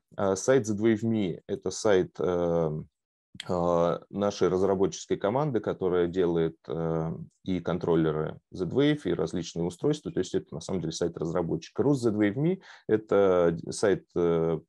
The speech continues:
для российской аудитории, в первую очередь по дистрибуции. Подскажите, каким устройством можно фиксировать расход воды и его цену? А, есть устройства,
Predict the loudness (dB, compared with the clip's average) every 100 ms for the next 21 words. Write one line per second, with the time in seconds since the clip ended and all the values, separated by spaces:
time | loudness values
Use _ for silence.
0 | _ -18 -6 -2 -2 -4 0 4 4 4
1 | 2 0 -2 -2 -2 0 2 4 2 2
2 | 0 0 -6 -2 0 0 -4 -10 -10 -14
3 | -16 -18 _ _ _ _ -20 -20 _ _
4 | _ _ _ _ _ _ _ _ _ _
5 | _ _ -4 2 4 4 4 2 4 4
6 | 4 4 4 2 2 2 0 -2 -6 2
7 | 4 6 6 2 0 0 2 2 2 2
8 | 0 -2 -4 -4 0 2 2 0 -10 _
9 | _ _ _ -8 2 2 2 -4 -12 -20
10 | _ _ -6 0 2 2 0 0 -2 -2
11 | -8 -2 0 0 0 -2 2 4 4 2
12 | -4